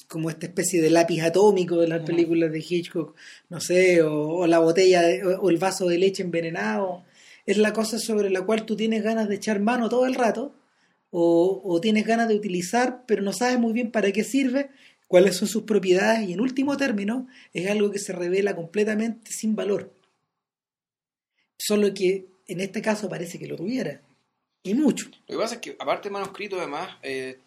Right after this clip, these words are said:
Speaker 1: Ojo, el manuscrito es una, es un mamotreto como de seiscientas páginas que está muy mal escrito.
Speaker 2: que está mal escrito, está lleno de trivialidades, de, de autoimportancia, qué sé yo, eh.
Speaker 1: Es la típica, es la típica biografía de famoso.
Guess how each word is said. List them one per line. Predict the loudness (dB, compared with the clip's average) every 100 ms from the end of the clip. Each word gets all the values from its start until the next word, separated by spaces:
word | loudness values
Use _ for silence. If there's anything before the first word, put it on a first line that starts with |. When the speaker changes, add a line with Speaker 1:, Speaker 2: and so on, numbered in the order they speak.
| _ _ -2
Speaker 1:
Ojo, | -2 -2
el |
manuscrito | -4 -6 -4 2 2
es |
una, | 2 -6 -8 -16 -4
es | -2
un | 0
mamotreto | 0 0 -2 -4 -6
como | -8 -8
de |
seiscientas | -8 -8 -8 -8 -8 -6
páginas | -6 -6 -10
que | -12
está | -16 -14
muy | -10 -6 -2 -2 -2
mal | -2
escrito. | -2 -4 -8 -10 -14
Speaker 2:
que | -10
está | -4
mal | -2 -2
escrito, | -4 -6 -2 -2 -4
está | -8
lleno | -8 -8
de | -8
trivialidades, | -8 -6 -6 -4 -2 -2 -2 -6
de, | -10
de | -10 -12
autoimportancia, | -14 -20 -20 -8 -6 -4 -6 -12 -14
qué |
sé | -14 -12
yo, | -10 -8
eh. | -8 -8 -10 _ _ _ _ _
Speaker 1:
Es | -6 -4
la | -4
típica, | -6 -6 -2 -2 -2 -10 -18
es | -10
la | -6 -6
típica | -6 -6 -6
biografía | -4 -2 -2 -4 -4 -2
de | -4
famoso. | -8 -8 -8 -10 -18